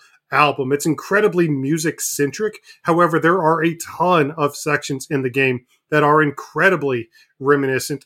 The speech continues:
of Star Fox, and they all control with absolute fluid perfection. The game controls incredibly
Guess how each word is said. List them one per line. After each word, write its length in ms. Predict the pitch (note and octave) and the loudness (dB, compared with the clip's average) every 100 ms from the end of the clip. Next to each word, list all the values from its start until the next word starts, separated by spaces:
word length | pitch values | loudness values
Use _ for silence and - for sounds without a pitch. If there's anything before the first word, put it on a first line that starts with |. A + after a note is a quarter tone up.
| - | -2
of 320 | C#3 C3+ B2 _ | 0 0 -4 _
Star 380 | - - C3+ B2+ | -8 -2 0 0
Fox, 340 | C3+ B2 - | -2 -6 -4
and 100 | D3 | -4
they 80 | D3+ | 0
all 160 | G3 | 0
control 720 | G3 C#3+ B2+ - E3 C#3 B2+ - - _ - | 0 -6 -8 -2 0 2 0 -6 -20 _ -2
with 340 | D3 C#3+ - _ D#3+ | 0 0 -2 _ -2
absolute 580 | E3 - D#3+ D3+ D3 - - - - | -2 0 -2 0 0 -2 -20 -20 -4
fluid 540 | D#3 D#3+ D3 B2 A#2 - _ _ _ | 2 2 2 0 -4 -14 _ _ _
perfection. 600 | D3+ C3 C#3+ C3 - C3 | 0 0 0 -2 -2 -10
The 60 | A#2+ | -2
game 180 | F3+ | 0
controls 560 | F#3+ C#3+ - D3 C3 - | 0 -4 0 0 0 -6
incredibly 1080 | D3+ D3+ B2+ - - - D#3 D#3 C#3 B2+ A2+ | -2 0 -2 -8 -20 -2 2 2 0 -4 -6